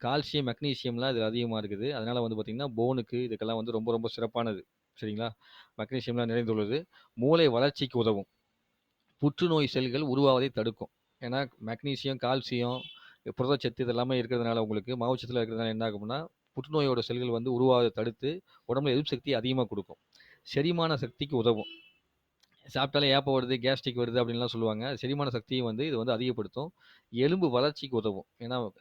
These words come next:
கால்சியம் இருக்குதுல்ல, அதனால எலும்பு வளர்ச்சிக்கு உதவும். வைட்டமின் சி, பி காம்ப்ளெக்ஸ் இருப்பதால் சருமத்துக்கு நல்லது. வைட்டமின் சி, பி காம்ப்ளெக்ஸ் இதெல்லாம் இருக்கிறதுனால வந்து பாத்தீங்கன்னா, சருமத்துக்கு நல்லது.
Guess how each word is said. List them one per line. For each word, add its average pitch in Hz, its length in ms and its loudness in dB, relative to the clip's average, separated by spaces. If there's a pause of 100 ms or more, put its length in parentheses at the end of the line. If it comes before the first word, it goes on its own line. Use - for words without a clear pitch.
(120)
கால்சியம் 131 300 -2
இருக்குதுல்ல, 123 260 -2
அதனால 123 240 -2
எலும்பு 127 220 0
வளர்ச்சிக்கு 117 340 2
உதவும். 98 240 -4 (400)
வைட்டமின் 123 320 0
சி, 180 400 -6 (320)
பி 147 360 0
காம்ப்ளெக்ஸ் - 680 -4
இருப்பதால் 123 500 -2 (140)
சருமத்துக்கு 143 440 -2
நல்லது. 107 420 -4
வைட்டமின் 113 220 -6
சி, 147 280 -6
பி 123 320 -4 (100)
காம்ப்ளெக்ஸ் 117 320 -6
இதெல்லாம் 120 200 -4
இருக்கிறதுனால 113 320 -6
வந்து 110 140 -4
பாத்தீங்கன்னா, 120 300 -6
சருமத்துக்கு 120 380 -2
நல்லது. 104 320 -2